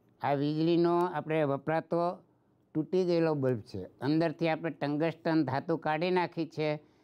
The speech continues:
અને એ બલ્બને આ એક નાનો વનસ્પતિનો છોડ લીધો છે અને આ છોડને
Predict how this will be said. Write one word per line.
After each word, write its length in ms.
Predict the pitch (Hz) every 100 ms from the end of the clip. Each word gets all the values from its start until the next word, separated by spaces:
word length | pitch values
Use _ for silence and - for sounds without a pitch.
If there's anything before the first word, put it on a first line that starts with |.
| _ _
અને 200 | 131 147
એ 260 | 165 160 175
બલ્બને 720 | 175 170 170 160 165 170 170 165 - _ _ -
આ 200 | 147 156
એક 320 | 156 165 -
નાનો 400 | - 127 151 170
વનસ્પતિનો 720 | 156 160 151 - 156 165 165 165
છોડ 320 | - 160 170
લીધો 380 | 151 135 117 107
છે 240 | - 80 - _ _ _ _ _ _ -
અને 300 | 120 143 160 - _ _ _ _ _ _ _ _ _ _ _ _ _ _ _ -
આ 180 | 165
છોડને 760 | 185 - 170 180 180 180 190